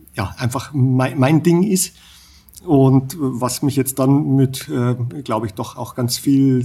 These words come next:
äh, glücklicher Fügung dazu gebracht hat, einfach tatsächlich viel in der Weltgeschichte umeinander,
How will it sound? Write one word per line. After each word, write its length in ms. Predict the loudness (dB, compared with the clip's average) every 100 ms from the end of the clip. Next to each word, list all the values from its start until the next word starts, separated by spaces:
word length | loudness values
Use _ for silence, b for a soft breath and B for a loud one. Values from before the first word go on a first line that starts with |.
| -4
äh, 280 | -4 -2 -2 -4 -6 -10 -12 -10 -10 -8 -10 -12 -8
glücklicher 360 | -6 -4 -2 0
Fügung 400 | 2 2 2 2
dazu 240 | -2 0
gebracht 400 | 0 2 0 0
hat, 140 | -6 -2
einfach 320 | 0 0 -4 -10 -10 -8
tatsächlich 460 | -8 -4 -2 -2 -4
viel 320 | -2 0 -2
in 240 | 0 0
der 80 | 2
Weltgeschichte 640 | 0 0 -4 -6 -4 -4
umeinander, 500 | 0 2 2 0 -4